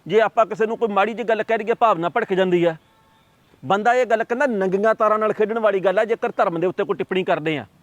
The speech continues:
ਜਾਂ ਧਾਰਮਿਕ ਉਕਾਈਆਂ ਦੇ ਉੱਤੇ, ਧਰਮ ਦੇ ਮਾਮਲੇ ਦੇ ਵਿੱਚ ਜਿਹੜੀਆਂ ਇਸ ਵੇਲੇ ਗਲਤ ਰਵਾਇਤਾਂ ਪਈਆਂ, ਉਹਦੇ ਉੱਤੇ ਟਿੱਪਣੀ ਕਰਦੇ ਕਿਸੇ ਦੀ ਭਾਵਨਾ ਭੜਕ ਜਾਂਦੀ ਆ।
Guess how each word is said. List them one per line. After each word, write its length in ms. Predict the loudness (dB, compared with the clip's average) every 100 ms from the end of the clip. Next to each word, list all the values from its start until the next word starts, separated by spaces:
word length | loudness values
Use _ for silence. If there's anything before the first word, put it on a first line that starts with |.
| _ _
ਜਾਂ 160 | -2 0 2
ਧਾਰਮਿਕ 800 | 2 2 0 -2 2 2 2 -2 _ _
ਉਕਾਈਆਂ 500 | -4 0 0 2 0
ਦੇ 80 | 0
ਉੱਤੇ, 360 | -2 -2 -4 -4 _ _ 0
ਧਰਮ 280 | 0 2
ਦੇ 120 | 0 2
ਮਾਮਲੇ 340 | 2 0 -2
ਦੇ 60 | -2
ਵਿੱਚ 180 | -4
ਜਿਹੜੀਆਂ 580 | -2 0 0 0 0 -2 -6 _ 2
ਇਸ 220 | 2 2
ਵੇਲੇ 180 | -2 -4 -2
ਗਲਤ 320 | 0 0 0
ਰਵਾਇਤਾਂ 360 | 0 0 0
ਪਈਆਂ, 240 | -2 -2 0
ਉਹਦੇ 120 | -2
ਉੱਤੇ 120 | -2
ਟਿੱਪਣੀ 280 | -4 -6 -4
ਕਰਦੇ 260 | -4 -4 -4
ਕਿਸੇ 160 | -4
ਦੀ 100 | -2
ਭਾਵਨਾ 280 | 0 0 0
ਭੜਕ 200 | -4 -2
ਜਾਂਦੀ 300 | -2 0 2
ਆ। 140 | 0